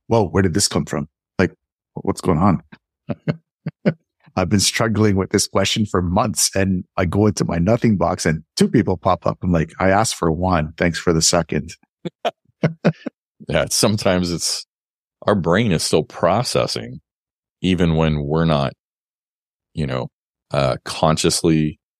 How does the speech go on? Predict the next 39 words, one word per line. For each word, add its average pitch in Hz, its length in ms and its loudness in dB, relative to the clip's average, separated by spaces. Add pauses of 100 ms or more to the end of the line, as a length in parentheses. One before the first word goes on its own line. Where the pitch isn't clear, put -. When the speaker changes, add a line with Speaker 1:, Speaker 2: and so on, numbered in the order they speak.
Speaker 2:
contemplating 85 800 0
or 71 100 -4
thinking 92 380 -2
about 107 260 0
things. 135 340 -2 (600)
Our 104 180 -12
brain 92 300 -4
is 85 100 -8
still 82 380 2
working 80 400 0
behind 69 380 0
the 67 80 -2
scenes, 71 460 -4
man. 65 280 -2
And 65 100 -2
it, - 140 0 (1000)
I, 67 120 -2 (120)
I 73 120 0
think 95 280 0
your 80 140 2
nothing 80 340 0
box 73 320 2
is 76 160 0
like 73 180 0
what 73 200 -2
you're 69 80 -6
talking 67 360 -4
about, 67 380 -2
where 67 320 -2 (140)
we 73 120 -2
just 73 200 -2
kinda, 73 260 0
like, 69 240 -2
zone 76 400 -2
out, 73 420 2
or 67 280 -4
when 69 160 -4
somebody 73 320 -2
goes, 69 340 -2